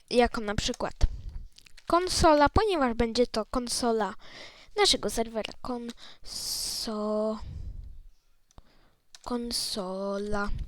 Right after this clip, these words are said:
z dopiskiem kropka bat.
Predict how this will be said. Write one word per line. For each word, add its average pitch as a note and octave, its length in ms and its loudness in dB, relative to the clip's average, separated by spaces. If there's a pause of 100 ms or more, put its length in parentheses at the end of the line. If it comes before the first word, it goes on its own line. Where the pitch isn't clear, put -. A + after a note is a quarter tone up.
(500)
z D4 80 -8
dopiskiem A#3 580 0
kropka - 420 -2 (360)
bat. G#3+ 580 -2